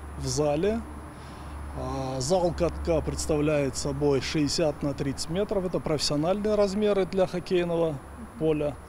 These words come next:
А, справа от нас здесь будут трибуны на сто восемьдесят мест. На данном этапе мы щас,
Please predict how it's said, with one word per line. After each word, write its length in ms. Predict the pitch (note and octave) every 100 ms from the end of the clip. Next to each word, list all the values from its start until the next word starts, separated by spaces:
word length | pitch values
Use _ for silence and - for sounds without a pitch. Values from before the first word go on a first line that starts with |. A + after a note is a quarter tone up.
| - - - - - - - - D#3
А, 320 | D3 C#3 C#3
справа 500 | - F#3+ F3+ E3 D#3+
от 140 | D3+
нас 420 | E3+ D#3 C#3 - -
здесь 440 | C#3 C#3+ E3+ C3
будут 400 | D3+ D#3 D3 C#3+ - - - - -
трибуны 540 | D3+ C#3+ F#3 A3 A3+
на 100 | A3
сто 220 | - A3
восемьдесят 560 | G#3 G3 G3+ F3 F#3 -
мест. 340 | F#3+ F#3 - - - -
На 160 | E3
данном 340 | F3 B3+ A3+ G3
этапе 380 | - A#3 A3+ F3+
мы 220 | G3 G3+
щас, 720 | - - F#3 D#3+ - -